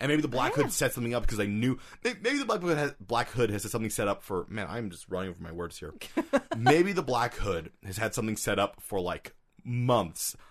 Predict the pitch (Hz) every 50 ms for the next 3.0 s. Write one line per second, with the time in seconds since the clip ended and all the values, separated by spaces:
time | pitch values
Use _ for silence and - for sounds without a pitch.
0 | - - - - - 127 104 107 127 - - 120 107 95 90 - - - - -
1 | 123 101 104 117 123 127 120 123 117 104 101 98 98 92 95 101 110 120 120 117
2 | 113 98 - - 107 101 107 107 104 101 98 - - - - - - - - 113